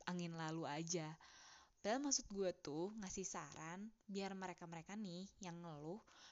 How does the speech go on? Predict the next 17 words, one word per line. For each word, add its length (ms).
besok-besok 480
tuh 80
nggak 240
usah 160
ngeluh 240
lagi 320
tentang 400
masalah 400
gaji 320
mereka. 560
Jadi 400
ada 160
hal 240
lain 240
lah 80
yang 160
bisa 160